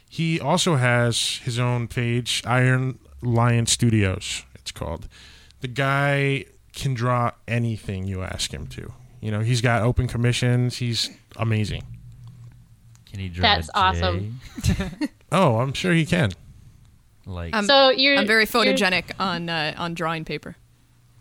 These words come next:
Speaker 3: On paper. So you're saying <laughs> that, uh, these, these, uh, people that get, they get some kind of superpower, right? And then they, they don't necessarily use it like we're used to seeing in the regular comics. So can you give us an example of, of, or a little sneak peek of what happens?
Speaker 1: Okay. Um,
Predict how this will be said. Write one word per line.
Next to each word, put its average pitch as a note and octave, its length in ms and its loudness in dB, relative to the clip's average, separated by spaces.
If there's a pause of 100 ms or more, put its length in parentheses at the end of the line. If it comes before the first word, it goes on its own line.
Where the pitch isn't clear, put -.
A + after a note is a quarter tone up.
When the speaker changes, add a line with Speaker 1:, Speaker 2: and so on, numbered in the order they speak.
(120)
Speaker 3:
On G3+ 120 4
paper. F#3 340 -2 (340)
So - 100 2
you're D#4 160 8
saying D#4+ 300 6
<laughs> - 20 6
that, C#4 260 6
uh, G#3 320 4
these, B3 400 -2 (160)
these, A3 540 -4
uh, F#3 160 4
people A#3+ 480 2
that G3+ 220 4
get, A3 300 2
they A3 100 2
get B3 120 4
some A3 120 -2
kind A#3 120 2
of G#3 80 2
superpower, F#3 600 2
right? F#3 200 6
And G3 140 6
then G3 160 6
they, F#3 380 4
they G3+ 100 6
don't A3+ 160 6
necessarily G#3+ 460 2
use G3+ 180 0
it F#3+ 100 2
like G3 140 2
we're G3 120 -2
used F#3+ 260 0
to G3+ 80 -6
seeing F#3+ 240 2
in F#3 80 4
the F3+ 80 2
regular A3 260 6
comics. D4 460 2
So G#3+ 180 2
can A3+ 140 0
you A3+ 80 4
give A#3 100 4
us B3 240 -6
an A3 80 0
example G#3 480 2
of, A3+ 260 -2
of, G#3 200 2
or G#3+ 80 6
a A3 40 6
little A3 160 6
sneak - 280 2
peek D4+ 200 4
of B3 100 4
what B3 120 6
happens? B3+ 500 -2 (540)
Speaker 1:
Okay. B2 320 -2
Um, C3+ 480 -2